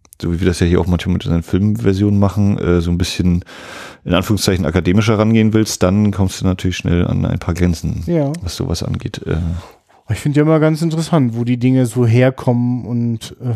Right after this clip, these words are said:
Speaker 2: welcher Fassung. Das ist eigentlich eine schöne Angewohnheit, oder? Das, also wir ja auch bei den Filmen wissen, wo sie herkommen und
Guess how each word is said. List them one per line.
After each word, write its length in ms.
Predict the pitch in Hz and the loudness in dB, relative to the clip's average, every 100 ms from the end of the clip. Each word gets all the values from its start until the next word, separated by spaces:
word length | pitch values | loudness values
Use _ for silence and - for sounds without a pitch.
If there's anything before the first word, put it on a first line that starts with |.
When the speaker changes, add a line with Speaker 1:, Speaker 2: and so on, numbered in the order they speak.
| 113 117 - 131 | -4 -8 -12 -8
Speaker 2:
welcher 300 | 127 117 123 | -4 -2 -2
Fassung. 440 | 113 - 123 139 127 | -2 -4 -2 -2 0
Das 80 | |
ist 80 | 120 | 0
eigentlich 160 | 127 139 | 2 4
eine 100 | 156 | 2
schöne 260 | - 151 139 | 2 2 2
Angewohnheit, 600 | 156 165 127 123 117 117 | 0 0 0 2 2 0
oder? 160 | 147 | -2
Das, 280 | 127 - - _ - - - _ _ | -2 -6 -14 _ -20 -20 -20 _ _
also 240 | 139 117 | 0 2
wir 240 | 113 123 127 | 4 4 4
ja 120 | 127 | 2
auch 140 | 113 | 2
bei 140 | - 135 | 0 0
den 180 | 127 123 | 2 0
Filmen 460 | - 139 156 120 | 2 2 2 0
wissen, 380 | 107 - 120 110 - - _ _ - | -2 -2 -2 -2 -8 -20 _ _ -10
wo 280 | 110 120 | -4 0
sie 180 | 131 131 | 2 4
herkommen 720 | 120 123 120 131 123 113 113 - | 4 2 2 0 2 0 -2 -6
und 300 | 123 117 | -8 -8